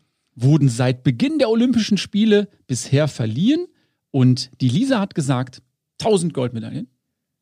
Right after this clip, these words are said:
Und die Franzi hat gesagt, nee, es waren ganz genau fünftausend und meine noch, also fünftausend und eins. Und ich hoffe, dass unsere ZuhörerInnen auch mitgeraten haben. Und hier kommt das Ergebnis.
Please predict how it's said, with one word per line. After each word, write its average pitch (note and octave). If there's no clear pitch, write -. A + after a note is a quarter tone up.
Und G#2
die G#2
Franzi B2
hat C3
gesagt, B2
nee, A#2+
es -
waren A#2
ganz E3+
genau C#3+
fünftausend F#3
und D#3
meine B2+
noch, G2+
also A#2+
fünftausend D3
und -
eins. G#2
Und A#2
ich -
hoffe, G3
dass C3
unsere B2
ZuhörerInnen D3
auch B3
mitgeraten B2+
haben. A#2
Und -
hier D3+
kommt B2
das C#3+
Ergebnis. F#3